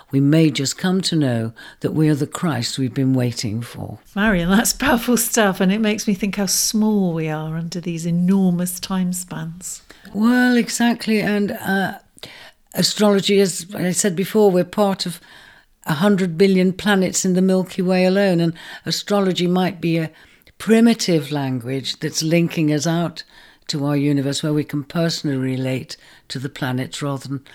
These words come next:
Speaker 1: just as an abstract idea out there. But it does fulfill our feeling of being part of a greater thing.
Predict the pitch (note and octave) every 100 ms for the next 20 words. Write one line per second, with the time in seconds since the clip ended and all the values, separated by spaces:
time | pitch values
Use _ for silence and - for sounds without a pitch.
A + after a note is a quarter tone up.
0 | - _ _ _ - - D3 - D3+ C3+
1 | C#3 C3+ C3 - C3+ A2+ - - _ _
2 | _ - C#3 C3 D3 C#3 C3+ C3+ - C#3+
3 | C#3 - - - - E3 E3 F3 F3+ E3+
4 | - E3 D#3+ - F3 D#3+ D3+ D3 _ -
5 | _ _ _ _ - - F#3+ F3 D#3+ C#3
6 | C3 - - _ - E3+ D3+ C#3+ D#3+ D3+
7 | D#3 C3+ D3 D#3+ D#3+ D3+ C#3 A#2 C3+ G#2
8 | A2